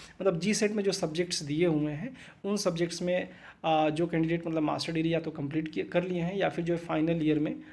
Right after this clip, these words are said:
अ, हैं, जो कि, मतलब, यूजीसी स्पेसिफाइड मास्टर डिग्री की बात की गई है, ठीक है। तो दोस्तों, अ, जो लोग जो है, मास्टर डिग्री कर चुके हैं या फिर जो है, फाइनल ईयर, अ, अ, में, मतलब, हैं,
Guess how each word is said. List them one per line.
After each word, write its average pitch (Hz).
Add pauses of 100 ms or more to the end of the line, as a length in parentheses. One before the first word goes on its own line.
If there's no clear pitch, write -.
(200)
अ, 156
हैं, 180
जो 165
कि, 165
मतलब, 156
यूजीसी 160
स्पेसिफाइड 147
मास्टर 151
डिग्री 147
की 147
बात 147
की 147
गई 147
है, 147
ठीक 160
है। 202 (840)
तो 175
दोस्तों, 170 (580)
अ, 156 (360)
जो 170
लोग 185
जो 170
है, 160
मास्टर 160
डिग्री 156
कर 156
चुके 180
हैं 175
या 160
फिर 185
जो 160
है, 156
फाइनल 151
ईयर, 156
अ, 160
अ, 147
में, 147
मतलब, 147
हैं, 160